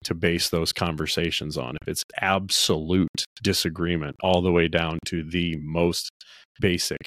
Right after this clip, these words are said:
axiom, then yeah, like, the, we might as well just kill each other and then see,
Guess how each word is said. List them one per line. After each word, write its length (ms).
axiom, 680
then 120
yeah, 240
like, 160
the, 120
we 80
might 160
as 120
well 120
just 200
kill 200
each 140
other 220
and 120
then 120
see, 360